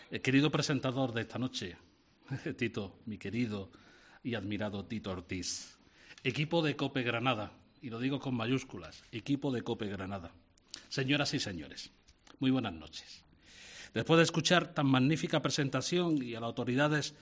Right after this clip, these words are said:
que han hecho uso de la palabra, no me voy a extender lo más mínimo,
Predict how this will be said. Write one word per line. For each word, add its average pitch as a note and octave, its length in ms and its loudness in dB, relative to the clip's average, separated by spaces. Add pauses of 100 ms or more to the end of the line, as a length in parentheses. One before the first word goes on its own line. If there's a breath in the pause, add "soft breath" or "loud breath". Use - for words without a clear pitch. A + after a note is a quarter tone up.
(260 loud breath)
que D3 80 -2
han D3+ 100 4
hecho C#3+ 200 2
uso D3 220 2
de A#2+ 100 2
la A#2 100 2
palabra, D3+ 400 2
no A#2 240 0
me D3 120 4
voy D3 200 6
a C3+ 40 4
extender C3+ 400 0
lo B2 120 0
más A#2+ 200 0
mínimo, D3+ 440 4